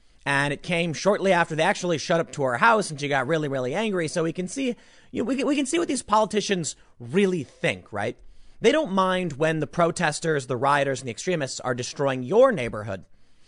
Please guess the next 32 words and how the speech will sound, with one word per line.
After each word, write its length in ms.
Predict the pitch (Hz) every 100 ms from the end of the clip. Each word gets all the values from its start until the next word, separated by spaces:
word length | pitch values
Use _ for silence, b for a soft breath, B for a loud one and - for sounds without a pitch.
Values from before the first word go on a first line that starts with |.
| b
But 140 | 165 196
as 100 | -
soon 220 | 277 311
as 120 | 262
you 60 | 254
go 160 | 247
to 140 | 226 160
their 260 | 190 190
house, 560 | 151 190 139 - - - - - - -
it's 260 | 147 135 - -
over. 420 | 160 151 117 92 _ _ _ b b b
And 140 | - 202
we're 80 |
seeing 260 | 214 294 294
something 220 | 277 254
really 140 | 226 214
interesting 260 | - 180
right 160 | 151 143
now 140 | 143
across 260 | 127 127 113
the 60 |
country. 340 | 123 190 - 87 - b b b
Statues 500 | - - 220 240 226
are 80 | 190
actually 380 | 180 196 196 185
being 260 | 151 170 147
torn 360 | - 170 165
down, 360 | 170 180 127 120
not 300 | 160 220 156
by 120 | 196
extremists 640 | 170 - 269 320 277 -
anymore, 400 | 185 151 131 185